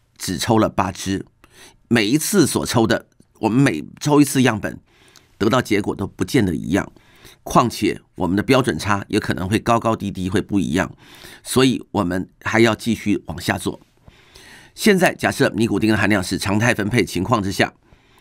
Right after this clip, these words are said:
我们用显著水准零点零一，这是阿法是零点零一，来检定公卖局的宣称。好，这个题目怎么做呢？首先，我们先建立虚无假设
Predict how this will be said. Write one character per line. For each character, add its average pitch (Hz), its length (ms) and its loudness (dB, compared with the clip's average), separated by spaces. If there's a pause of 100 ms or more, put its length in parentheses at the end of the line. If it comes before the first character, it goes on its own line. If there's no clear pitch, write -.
(240)
我 101 120 2
们 113 160 4
用 135 200 2
显 110 200 -2
著 139 140 2
水 107 180 4
准 101 300 0
零 107 380 2
点 104 280 2
零 92 220 -2
一， 160 320 -2 (240)
这 104 140 -2
是 95 60 0
阿 127 200 2
法 117 140 0
是 107 120 -6
零 101 140 0
点 117 160 0
零 80 140 -6
一， 104 200 -2 (340)
来 107 140 4
检 101 360 -2
定 107 380 0
公 139 340 2
卖 127 180 0
局 90 220 -4
的 87 80 0
宣 87 180 0
称。 90 220 -2 (920)
好， - 260 -12 (320)
这 165 100 4
个 151 60 6
题 143 140 4
目 151 180 0
怎 - 100 -6
么 - 80 -4
做 160 220 2
呢？ 123 180 -2 (400)
首 110 240 0
先， 185 300 2
我 95 100 -4
们 95 140 -2
先 131 260 4
建 131 260 2
立 113 240 0 (200)
虚 - 320 0
无 117 180 6
假 78 220 -2
设 104 360 -2